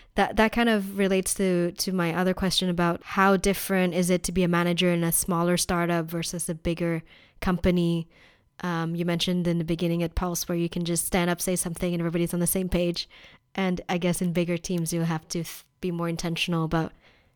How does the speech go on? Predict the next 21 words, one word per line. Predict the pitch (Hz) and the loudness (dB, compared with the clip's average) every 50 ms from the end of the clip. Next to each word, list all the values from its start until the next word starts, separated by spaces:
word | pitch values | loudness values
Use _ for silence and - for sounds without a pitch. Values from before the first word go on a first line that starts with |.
| _ _ - - - | _ _ -10 -4 -2
communication, | 180 175 165 165 165 - 214 202 185 - - 185 180 180 175 170 170 170 170 | 0 2 2 2 2 2 2 4 4 2 0 -2 -4 -4 -4 -4 -6 -6 -8
setting | - - 175 190 196 | -8 -8 -10 -10 -6
processes, | - - 214 196 - - 175 - - 190 190 180 180 175 170 - - | 0 2 2 2 2 0 -4 -4 -4 -6 -6 -6 -8 -8 -10 -12 -12
and | 190 185 190 180 - | -12 -12 -12 -12 -8
making | - 190 185 175 - 185 175 | -4 -2 -2 0 0 -2 -2
sure | - - 190 175 | 0 0 -2 -2
that | 165 165 156 151 - - | -2 -4 -4 -6 -8 -8
things | - 185 170 165 - | -8 -6 -6 -6 -4
are | 180 | -4
scalable | 170 - - - 170 170 165 165 - 170 165 165 | -4 -4 -4 -2 -2 -4 -4 -2 -2 -2 0 0
and, | 165 160 160 165 - | -2 -2 -4 -6 -6
and | - 175 165 | -6 -4 -4
scaling | - - - 170 170 170 170 | -4 -4 -4 -2 -2 -2 -2
in | 165 165 | -2 -2
the | 165 | -2
same | 160 - - - 165 165 165 165 | -2 -2 -2 -2 0 0 0 0
way | 160 165 160 160 160 | 0 0 -2 -2 -2
that | 160 160 156 - - - - - - _ - | -4 -6 -8 -8 -14 -20 -20 -20 -20 _ -6
you | - 180 170 180 | -4 -2 -2 0
originally | 180 165 170 170 165 - 175 170 165 165 165 160 | 0 0 0 0 0 0 0 0 0 0 0 -2
intended | 160 160 160 - 170 165 165 165 160 175 202 | -2 -4 -4 -6 -6 -4 -4 -4 -4 -6 -8